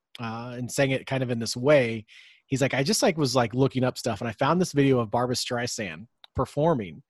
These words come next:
And he goes, and I'm totally gonna edit myself for this, but, uh, he said, "You know, she looked like when she was singing to herself that she was basically banging herself. Like, she felt like she was doing it to herself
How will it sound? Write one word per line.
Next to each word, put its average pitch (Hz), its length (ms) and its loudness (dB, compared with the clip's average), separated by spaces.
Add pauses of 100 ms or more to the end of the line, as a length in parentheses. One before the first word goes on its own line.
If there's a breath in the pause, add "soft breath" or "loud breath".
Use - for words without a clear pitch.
(520)
And 135 200 2
he 131 80 2
goes, 127 340 2 (140)
and 139 100 -2
I'm 127 260 0 (460)
totally 160 280 6
gonna 131 160 4
edit 120 180 -4
myself 104 320 -8
for 120 100 -6
this, 117 140 -4
but, 113 240 -4 (200)
uh, 123 360 -6 (540 soft breath)
he 143 140 2
said, 135 180 2
"You 135 80 0
know, 117 260 0
she 143 260 0
looked 135 300 2
like 190 240 2 (300)
when 143 220 2
she 147 160 0
was 123 140 0
singing 151 380 2
to 123 120 -2
herself 113 400 -2
that 107 180 -4
she 131 160 -2
was 120 180 -2
basically 123 460 -4
banging 113 380 -4
herself. - 540 -14 (460)
Like, 110 320 -6 (300)
she 151 160 -4
felt 151 460 0
like 143 180 -2
she - 160 -4
was 135 160 -2
doing 143 280 0
it 147 100 -2
to 143 140 2
herself 120 760 0